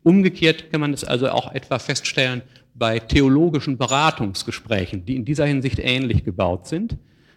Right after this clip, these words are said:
also bei Telefonseelsorge etwa, wo ein spezifisches Aufgabenfeld in Bezug auf eine Leistung angesetzt wird, die typischerweise persönliche, ganzheitliche Beziehung herstellt.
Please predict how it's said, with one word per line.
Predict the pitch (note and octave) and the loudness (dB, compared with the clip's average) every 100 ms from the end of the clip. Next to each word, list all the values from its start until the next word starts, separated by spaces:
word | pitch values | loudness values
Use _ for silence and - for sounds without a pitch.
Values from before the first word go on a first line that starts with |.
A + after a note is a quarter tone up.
| _ | _
also | A#2+ A2+ | 0 4
bei | A#2 | 2
Telefonseelsorge | - B2+ A#2 E3+ E3+ C3+ A2 G#2+ F#2+ F#2+ F#2+ A2 | 4 2 2 2 2 4 2 2 0 -2 0 -4
etwa, | A#2 - D3+ G3+ - _ _ - _ _ | -6 -6 -6 -6 -10 _ _ -20 _ _
wo | A#2+ D3+ D3+ D3 - | 4 6 6 0 -4
ein | C#3+ C#3 | 2 4
spezifisches | - - C#3 - - A3 - G3 F3+ - - - - | 4 2 2 2 4 6 6 4 2 0 -2 -4 2
Aufgabenfeld | F3 F#3 - A2 G#2 G#2+ - A#2+ D3+ G3+ - - _ | 2 2 0 2 2 -2 0 2 2 0 -6 -12 _
in | C#3+ D3 | -2 -2
Bezug | C#3+ - G3 - | -2 -4 -4 -2
auf | D3+ | -2
eine | - C3+ | -2 -2
Leistung | B2 A#2+ C3 - F#3 F3 | 2 4 4 2 -4 -4
angesetzt | D3 E3 D#3+ D#3 D#3 - - | -4 -2 -2 -2 -2 -4 -4
wird, | D3 | -4
die | B2+ | -6
typischerweise | - E3+ E3 F#3 F3 D#3 D3 D3 | -6 -6 -2 -2 -2 0 0 0
persönliche, | D3 D3 A#2+ A2 D3+ E3+ E3+ D3+ C3 | -2 2 2 4 2 2 0 0 0
ganzheitliche | B2 C#3+ D#3+ D3+ C#3 C3+ C#3 | 0 0 0 0 0 -2 -4
Beziehung | C3+ C#3 - C3+ G#2 E2+ | -4 -4 -6 -4 -4 -4
herstellt. | G2 F2 - G2+ | -6 -6 -10 -12